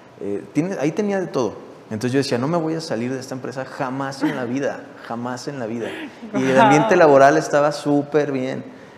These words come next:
Speaker 1: El, todos los
Speaker 2: Qué
Speaker 1: ingenieros,
Speaker 2: padre.
Speaker 1: eh, muy, muy chidos, de, aprendí muchísimo de muchas personas allá adentro, que todavía estamos en contacto. Eh,
Speaker 2: Que es lo más gratificante también, ¿no? De
Speaker 1: Sí,
Speaker 2: un trabajo.
Speaker 1: sí, exactamente.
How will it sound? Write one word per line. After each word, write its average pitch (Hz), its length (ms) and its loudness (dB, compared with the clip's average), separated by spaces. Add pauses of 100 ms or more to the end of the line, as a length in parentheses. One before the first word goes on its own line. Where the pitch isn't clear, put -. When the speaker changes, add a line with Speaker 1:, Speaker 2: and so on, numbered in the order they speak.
(160)
Speaker 1:
El, 110 240 0
todos 143 200 4
los 170 100 0
Speaker 2:
Qué 160 60 -4
Speaker 1:
ingenieros, 135 520 2
Speaker 2:
padre. 101 300 -2
Speaker 1:
eh, 101 100 -6
muy, 131 320 2
muy 139 240 0
chidos, 120 520 2
de, 104 140 4
aprendí 110 760 0
muchísimo 131 720 -4
de 107 60 -2
muchas 113 280 -6
personas 110 460 -8
allá 101 160 -2
adentro, 101 500 -6
que 98 80 -8
todavía 110 240 0
estamos 110 280 -6
en 98 100 -10
contacto. 98 500 -10 (1000)
Eh, 104 600 -2
Speaker 2:
Que 202 80 -4
es 202 40 -2
lo 214 120 0
más 214 180 -2
gratificante 185 720 -4
también, 170 340 -6
¿no? 170 80 -8
De 175 60 -6
Speaker 1:
Sí, 170 200 0
Speaker 2:
un 180 40 -2
trabajo. 165 540 -8
Speaker 1:
sí, 139 200 -2
exactamente. 139 680 -6